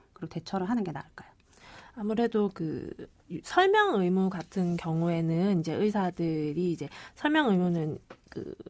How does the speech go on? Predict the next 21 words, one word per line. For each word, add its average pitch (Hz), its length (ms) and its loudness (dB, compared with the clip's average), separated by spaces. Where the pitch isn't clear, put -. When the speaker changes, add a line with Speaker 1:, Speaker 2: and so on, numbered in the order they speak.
Speaker 2:
규정이 185 360 2
되어 175 280 4
있어서 175 600 2
그런 226 400 6
부분을 180 540 2
잘 135 420 -2
체크를 185 520 -2
해주셔야 220 440 2
되고요. 160 480 0
그리고 175 240 0
진료 202 460 4
기록 330 340 4
같은 214 340 0
경우에도 185 760 4
미리 180 360 2
잘 165 320 -4
확보를 202 420 -2
해두시는 190 500 -2
것이 165 260 -4
좋고, 180 540 0
뭐, 156 300 -2